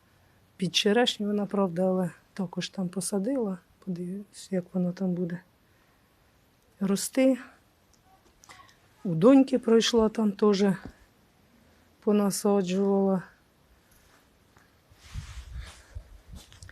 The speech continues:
Тепер залишилось мені полить.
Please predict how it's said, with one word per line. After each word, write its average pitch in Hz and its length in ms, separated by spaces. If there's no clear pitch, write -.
Тепер 208 300
залишилось 196 560
мені 208 220
полить. 190 720